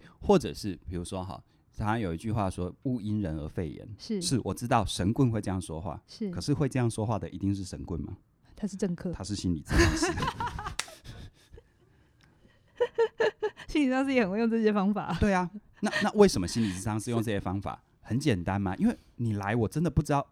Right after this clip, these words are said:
Speaker 1: 我没有在你的生命里，我怎么能知道你生命这么精确的事？可是我要陪伴你，
Speaker 2: 嗯。
Speaker 1: 我要给你支持。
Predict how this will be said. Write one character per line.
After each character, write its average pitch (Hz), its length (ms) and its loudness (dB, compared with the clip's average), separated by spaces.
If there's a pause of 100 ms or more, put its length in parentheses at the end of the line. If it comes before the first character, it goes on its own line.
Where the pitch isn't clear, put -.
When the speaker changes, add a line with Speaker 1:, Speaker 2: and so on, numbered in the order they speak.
Speaker 1:
我 139 80 0
没 131 160 4
有 151 80 4
在 - 160 -2
你 123 80 2
的 107 80 0
生 139 160 0
命 156 160 2
里， 110 60 2
我 117 120 4
怎 165 120 -2
么 104 80 2
能 104 180 -2
知 117 100 -8
道 139 120 2
你 98 100 -2
生 110 160 -4
命 123 140 0
这 - 120 -4
么 156 140 2
精 113 180 2
确 117 160 -2
的 87 120 -6
事？ 85 260 -8 (320)
可 - 80 -2
是 226 100 -2
我 185 140 4
要 160 140 4
陪 143 240 0
伴 165 180 6
你， 113 60 4
Speaker 2:
嗯。 95 40 0
Speaker 1:
我 98 60 2
要 147 80 2
给 143 80 -2
你 120 120 2
支 127 220 -4
持。 85 360 -6